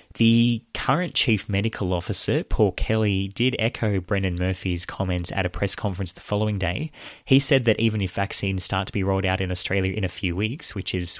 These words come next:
the current timeline, everything won't suddenly snap back to normal immediately. And he thinks that international borders will be one of the last things to revert to normal.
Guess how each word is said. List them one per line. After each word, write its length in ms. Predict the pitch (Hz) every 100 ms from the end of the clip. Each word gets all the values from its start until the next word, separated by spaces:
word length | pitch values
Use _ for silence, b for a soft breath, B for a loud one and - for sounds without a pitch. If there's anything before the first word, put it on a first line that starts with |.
| -
the 120 | 98
current 360 | - 104 107 -
timeline, 560 | 90 87 95 147 143 B B B
everything 520 | B 117 113 - 101 95
won't 240 | 110 -
suddenly 400 | - 104 95 95
snap 320 | - 196 -
back 180 | 95 92
to 100 | -
normal 260 | 87 87 85
immediately. 600 | 87 101 95 - - - B B B
And 160 | 104 104
he 180 | 117 117
thinks 420 | - 110 98 -
that 220 | - 92
international 600 | - 95 - 90 90 101
borders 420 | 87 90 90 87 98
will 100 | 90
be 120 | 87
one 120 | 90
of 60 | 87
the 60 |
last 340 | 87 92 98 -
things 320 | 90 90 -
to 160 | -
revert 380 | 85 85 87 85
to 120 | -
normal. 360 | 90 92 85